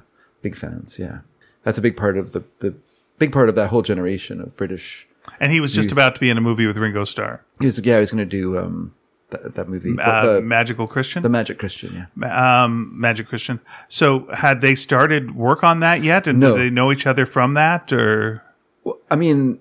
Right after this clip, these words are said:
Speaker 2: or
Speaker 1: they,
Speaker 2: do they know each other anyway?
Speaker 1: they must, uh, they knew each other already because they were, um, Richard Lester had worked with Peter Sellers, and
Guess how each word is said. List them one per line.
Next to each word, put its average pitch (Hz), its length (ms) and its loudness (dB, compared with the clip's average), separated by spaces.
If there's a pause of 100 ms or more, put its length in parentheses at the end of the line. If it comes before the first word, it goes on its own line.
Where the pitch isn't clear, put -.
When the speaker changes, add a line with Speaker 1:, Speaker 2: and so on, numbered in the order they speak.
(240)
Speaker 2:
or 139 160 4
Speaker 1:
they, 151 80 4
Speaker 2:
do 147 60 0
they 147 140 4
know 139 180 2
each 139 140 0
other 117 200 4
anyway? 113 200 0
Speaker 1:
they 202 100 8
must, 226 220 4
uh, 156 160 6
they 170 100 4
knew 185 220 4
each - 100 -2
other 151 180 4
already 110 440 2
because 98 640 -4
they 123 160 4
were, 110 320 4 (440)
um, 98 500 -2 (180)
Richard 139 240 0
Lester 113 300 2
had 107 100 -4
worked 104 160 0
with 107 140 -8
Peter 104 160 -2
Sellers, 95 640 -4
and 90 420 -4